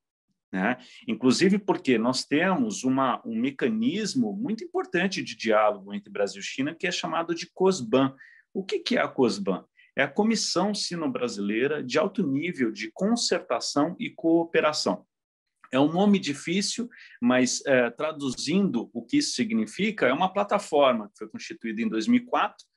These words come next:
né? E é um mecanismo de diálogo, um mecanismo político de diálogo nas relações Brasil-China, hoje subdividido em doze subcomissões,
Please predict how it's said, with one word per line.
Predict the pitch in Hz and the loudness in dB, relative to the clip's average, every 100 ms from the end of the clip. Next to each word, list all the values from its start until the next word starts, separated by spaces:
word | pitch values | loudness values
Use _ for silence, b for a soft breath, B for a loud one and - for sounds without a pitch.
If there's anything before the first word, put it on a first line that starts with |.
| _ _ - | _ _ -2
né? | 104 147 B B B | 0 0 B B B
E | 123 | 2
é | 143 | 2
um | 185 | 4
mecanismo | 196 208 220 185 214 254 247 254 | 2 2 2 2 0 2 2 0
de | 202 214 | -2 -4
diálogo, | 185 220 170 139 110 | -2 2 2 2 -2
um | 113 | -4
mecanismo | 120 143 143 233 226 208 | -4 -4 -4 -4 -4 -4
político | 185 156 131 247 - 196 | 0 0 0 -4 -6 -12
de | 156 | -12
diálogo | 165 123 127 170 165 160 | -6 -2 0 -2 -4 -6
nas | 147 180 | -4 -2
relações | 180 160 143 - 127 | -2 -4 -4 -4 -4
Brasil-China, | - 110 110 - 120 160 185 | -4 -6 -6 -2 0 2 2
hoje | - 156 185 - | 6 6 6 2
subdividido | - 123 107 117 104 98 117 107 | -4 -6 -2 -4 -4 -4 -2 -2
em | 107 | -2
doze | 110 120 170 180 101 95 b b b | 0 2 4 2 0 -8 b b b
subcomissões, | - - 123 120 113 104 - 156 190 - | -4 0 0 2 0 0 0 0 0 -6